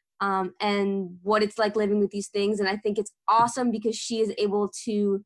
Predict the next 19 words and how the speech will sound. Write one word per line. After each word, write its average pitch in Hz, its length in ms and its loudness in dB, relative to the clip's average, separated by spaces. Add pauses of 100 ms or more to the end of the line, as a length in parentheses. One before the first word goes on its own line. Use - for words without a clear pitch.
(360)
laugh 214 420 2
about 226 300 2
all 214 220 4
the 226 80 -4
things 214 260 -4
that 196 160 -6
makes 202 240 -4
her 233 100 -6
different 247 480 -4 (300)
and 214 100 -2
that 196 80 0
make 202 200 2
her, 233 80 0 (100)
makes 202 340 0
her 226 60 0
unique, 214 500 0 (440)
um, 214 160 2
without 214 580 2 (800)
making 214 960 2